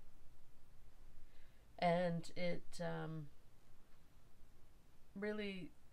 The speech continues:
it took me back, and I think that was why it was so emotional for me, to thinking about there was a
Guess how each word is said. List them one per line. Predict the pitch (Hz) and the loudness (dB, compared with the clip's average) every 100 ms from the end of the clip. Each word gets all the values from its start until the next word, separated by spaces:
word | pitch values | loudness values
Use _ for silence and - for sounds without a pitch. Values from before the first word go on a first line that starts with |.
| - - | -10 -6
it | 180 - | -6 -2
took | 220 - | 0 2
me | 196 190 185 | 2 2 2
back, | 139 139 147 156 | 4 4 4 2
and | |
I | 143 | 2
think | 143 151 - - | 0 -2 0 2
that | 147 127 | 4 2
was | 147 151 | 0 -2
why | 151 139 | 0 0
it | 131 | 0
was | - | 0
so | - 147 143 | 2 2 2
emotional | 143 147 147 143 131 - | 2 0 0 -2 -2 -2
for | 135 | 0
me, | 139 143 139 - - - - - - - - - | 0 2 0 -2 -4 -2 -2 -6 -2 -2 0 2
to | 175 165 160 151 151 - - - - - - - - - | 2 4 4 2 2 0 -2 -2 -4 -8 -8 -10 -8 -6
thinking | 170 160 160 151 | -2 -2 0 0
about | 139 143 143 139 - - - - - - - - - - - - - - - - - - - - - - - - | 2 2 2 0 -4 -8 -8 -8 -8 -12 -12 -10 -10 -10 -10 -10 -12 -12 -12 -12 -16 -16 -14 -14 -14 -12 -10 -4
there | 170 | -2
was | 156 | 0
a | 147 | 0